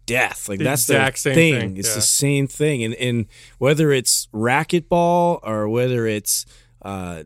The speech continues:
Speaker 1: you know, doing, like, the stair climber or, you know, that is their answer. And it has done damage. Like, eh,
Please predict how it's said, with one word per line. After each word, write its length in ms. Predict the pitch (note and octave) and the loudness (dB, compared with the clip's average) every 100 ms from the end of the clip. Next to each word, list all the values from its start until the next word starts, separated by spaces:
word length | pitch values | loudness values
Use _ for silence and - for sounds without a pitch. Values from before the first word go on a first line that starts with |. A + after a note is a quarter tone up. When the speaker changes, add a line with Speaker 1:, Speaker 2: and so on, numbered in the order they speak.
| E2 | -16
Speaker 1:
you 160 | G#2 F2+ | -12 -12
know, 140 | D#2+ | -12
doing, 260 | G2 A#2+ G#2 | -6 -4 -4
like, 160 | G2 | -6
the 60 | - | -4
stair 320 | - C#3+ C#3 | -2 0 0
climber 840 | C#3 C#3 C3+ C#3 C#3 C#3 C#3 C3 A#2 - _ | -2 -2 0 2 2 4 2 0 -2 -12 _
or, 460 | G#2+ G#2+ G2+ G2 F#2 _ - | -4 -2 0 -2 -4 _ -10
you 100 | A#2 | -6
know, 100 | G#2 | -6
that 380 | G#2+ B2+ D#3 - | -2 0 0 2
is 400 | C3+ D3 C#3 B2 | 2 2 0 -2
their 480 | A#2 A2+ C3+ C#3+ C#3+ - | -4 2 4 4 2 -2
answer. 420 | C#3 D3+ - C3+ C#3 | -2 -2 0 -2 0
And 280 | C3+ C3 - - - _ | 2 2 -2 -12 -20 _
it 280 | E3+ F3 - _ - | 2 2 0 _ -2
has 280 | C#3 D3+ - | 0 0 0
done 560 | - D3+ D#3 D#3 D#3 - A2+ | 2 4 4 4 2 -2 -6
damage. 720 | A2+ C3+ C#3+ B2+ F2 C#2+ A2 | -2 0 2 0 -2 -6 -4
Like, 220 | G#2 G#2 | -4 -2
eh, 140 | B2+ | -4